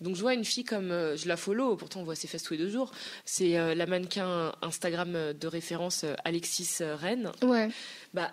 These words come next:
Speaker 1: elle, c'est pareil, il y a quasiment que des mecs. Je regarde ses commentaires des fois quand elle vient de poster un truc, que des mecs, que des mecs, que des mecs. Donc est-ce que ça sert à quelque chose ?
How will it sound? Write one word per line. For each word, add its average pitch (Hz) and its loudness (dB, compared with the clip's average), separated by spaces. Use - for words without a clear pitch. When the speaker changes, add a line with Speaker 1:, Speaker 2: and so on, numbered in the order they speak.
Speaker 1:
elle, 233 4
c'est - -4
pareil, 202 0
il 170 -14
y - -12
a - -8
quasiment 156 -4
que 160 -6
des 160 -4
mecs. 190 -4
Je - -6
regarde 185 0
ses - -2
commentaires 185 0
des 170 0
fois 180 0
quand 170 -2
elle 151 0
vient 156 -2
de 151 -10
poster 160 -6
un 127 -6
truc, 233 -2
que 190 0
des 175 2
mecs, 175 -2
que - 0
des 175 2
mecs, 170 -2
que 180 -4
des 170 -2
mecs. 190 -4
Donc 151 -8
est-ce - -2
que - -4
ça 170 -4
sert 170 -6
à 165 -6
quelque 160 -6
chose ? 208 0